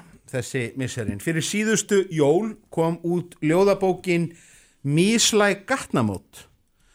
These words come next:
eftir konu sem hefur sent frá sér nokkrar slíkar bækur síðustu árin, auk barnabóka og þýðinga.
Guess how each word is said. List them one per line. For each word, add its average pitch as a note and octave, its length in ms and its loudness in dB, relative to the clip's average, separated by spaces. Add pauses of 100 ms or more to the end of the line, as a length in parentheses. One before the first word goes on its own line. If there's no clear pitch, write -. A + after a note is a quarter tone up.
(300)
eftir D3 520 2
konu F#3+ 420 2
sem F3+ 160 0
hefur D3+ 160 4
sent F3 240 -2
frá E3+ 120 2
sér D3+ 200 2
nokkrar F#3+ 360 0
slíkar F3+ 360 -2
bækur C#3 320 -2
síðustu A2+ 400 -2
árin, F#3+ 360 0 (540)
auk D#3 520 2 (440)
barnabóka D#3+ 720 0 (100)
og D3 180 -8
þýðinga. G2+ 520 -8